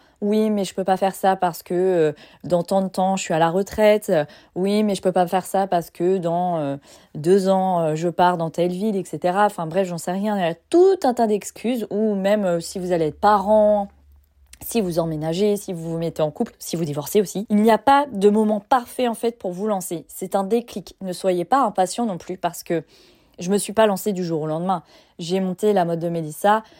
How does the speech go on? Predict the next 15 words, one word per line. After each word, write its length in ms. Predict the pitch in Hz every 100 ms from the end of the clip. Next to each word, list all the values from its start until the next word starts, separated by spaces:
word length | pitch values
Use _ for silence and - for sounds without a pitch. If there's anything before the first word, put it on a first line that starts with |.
| _ _ _ -
en 120 | 214
travaillant 600 | 208 - 170 190 208 156 -
en 80 |
fait. 260 | 160 160 160
Je 120 | 170
faisais 200 | 170 165
les 120 | 180 202
deux 160 | 196
du 140 | 160 156
coup. 180 | 165
J'étais 260 | 160 160 175
en 120 | 165
micro 440 | 165 160 - 208 185
à 60 |
l'époque 520 | 156 156 190 233 -